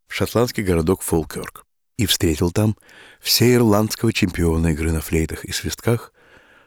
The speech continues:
Каттела МакКоннелла. И так они стали друг другу симпатичны, что немедля основали новую группу.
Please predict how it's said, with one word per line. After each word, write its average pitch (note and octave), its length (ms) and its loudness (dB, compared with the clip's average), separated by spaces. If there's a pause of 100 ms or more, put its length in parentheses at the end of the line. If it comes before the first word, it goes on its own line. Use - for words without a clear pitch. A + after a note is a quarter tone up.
(160)
Каттела F#2 460 0
МакКоннелла. - 720 -8 (640)
И F#2+ 80 -8
так - 280 -2
они E2 120 -2
стали F2 260 -2
друг E2+ 200 -2
другу E2 180 -2
симпатичны, F2+ 720 -4
что - 220 0
немедля E3 500 4
основали G2 400 0
новую E2 380 -2
группу. A#2+ 420 -4